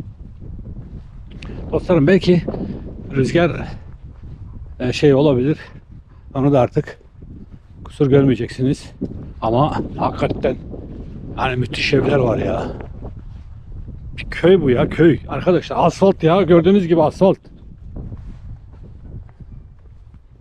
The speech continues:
Köyde bu var. Evin şeyine bak, güzelliğine.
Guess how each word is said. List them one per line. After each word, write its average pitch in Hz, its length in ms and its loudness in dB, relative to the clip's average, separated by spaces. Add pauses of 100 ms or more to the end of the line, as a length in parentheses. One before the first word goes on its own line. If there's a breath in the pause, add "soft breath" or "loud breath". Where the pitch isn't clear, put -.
(240)
Köyde 147 340 6
bu 180 140 6
var. 143 200 2 (1900)
Evin 143 260 8
şeyine 160 280 6
bak, 135 160 2
güzelliğine. 131 520 4